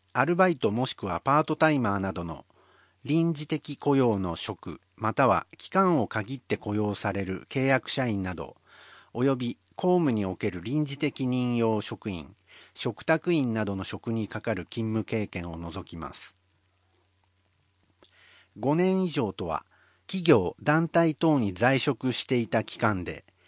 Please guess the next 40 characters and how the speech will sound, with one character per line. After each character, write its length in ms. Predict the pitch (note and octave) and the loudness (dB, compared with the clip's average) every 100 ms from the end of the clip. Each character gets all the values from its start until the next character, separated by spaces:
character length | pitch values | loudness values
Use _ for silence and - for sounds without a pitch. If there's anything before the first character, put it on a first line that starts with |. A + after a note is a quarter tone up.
| _ _ | _ _
一 280 | - G3 F#3+ | -2 2 2
つ 160 | C#3 | 2
の 100 | A2 | 0
企 240 | G#2 D3 B2+ | 0 -2 2
業、 260 | G#2+ E2 - | 2 0 2
団 240 | B2 C3+ | 2 4
体 260 | - C3 B2+ | 4 4 4
な 140 | B2 | 2
ど 100 | G#2+ | 0
に 200 | F2+ D#2 | 0 -4
一 260 | - - D#3+ | -10 -4 2
年 220 | E3+ F3 | 4 6
以 60 | E3 | 4
上 240 | B2 F#2 | 2 0
継 220 | - C3+ C3+ | 2 2 4
続 300 | C3+ - C3 | 2 0 -4
し 100 | - | -2
て 100 | B2+ | -2
就 280 | - B2+ | 0 0
業 240 | A#2+ B2 A#2 | 2 2 2
し 100 | - | 0
て 140 | B2+ | -2
い 60 | A#2 | 0
た 140 | A#2+ | 0
期 140 | - - | -2 0
間 260 | C3 A2+ | 2 2
を 60 | F#2+ | 0
も 140 | G2+ | -2
っ 40 | - | -4
て 140 | G2 | -8
算 280 | - G#2+ G#2 | -4 -4 -4
出 240 | - - | -6 -10
す 180 | - A2+ | -6 -4
る 80 | G2+ | -2
も 140 | G2 | -2
の 120 | F#2+ | -2
と 120 | F2+ D2+ | -4 -8
し 140 | F2 | -10
ま 140 | D#2 | -12
す。 220 | C#2+ - | -12 -18